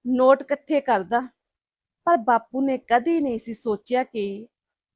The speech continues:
ਦੋਹਾਂ ਹੱਥਾਂ ਨਾਲ ਨੋਟ ਕਿੱਦਾਂ ਇਕੱਠੇ ਹੁੰਦੇ ਨੇ।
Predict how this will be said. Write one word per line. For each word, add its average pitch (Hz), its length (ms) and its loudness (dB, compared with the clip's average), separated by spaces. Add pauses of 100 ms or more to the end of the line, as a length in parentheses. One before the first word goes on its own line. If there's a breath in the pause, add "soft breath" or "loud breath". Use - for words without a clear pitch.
(240)
ਦੋਹਾਂ 262 440 -2
ਹੱਥਾਂ 247 380 -4
ਨਾਲ 240 260 -4
ਨੋਟ 233 380 -2 (840)
ਕਿੱਦਾਂ 311 340 4
ਇਕੱਠੇ 320 380 -2
ਹੁੰਦੇ 202 360 -4
ਨੇ। 208 240 -8